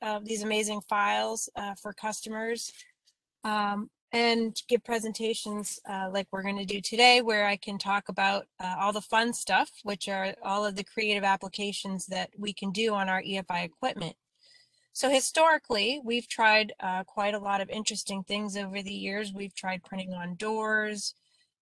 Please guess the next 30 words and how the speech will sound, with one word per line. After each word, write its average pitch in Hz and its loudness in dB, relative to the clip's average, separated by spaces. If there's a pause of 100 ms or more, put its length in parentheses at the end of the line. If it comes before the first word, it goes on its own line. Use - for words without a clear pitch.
Uh, 185 4
we've 190 -6
tried 190 -2
printing 190 -6
on 175 -4
hats, 220 0
um, 175 -6
tchotchke 226 0
things. 226 -4 (100)
Um, 185 -4 (600)
basically, 285 4
the 226 4
general 214 2
rule 214 2
is 208 0
if 208 -6
we 208 -4
can 202 -6
fit 214 -4
it 202 -6
safely 208 -4
under 190 -4
the 190 -14
print 269 -6
heads, 226 -2
we 208 -8
will, 196 -10 (240)
uh, 180 -2
try 269 6
it. 147 -2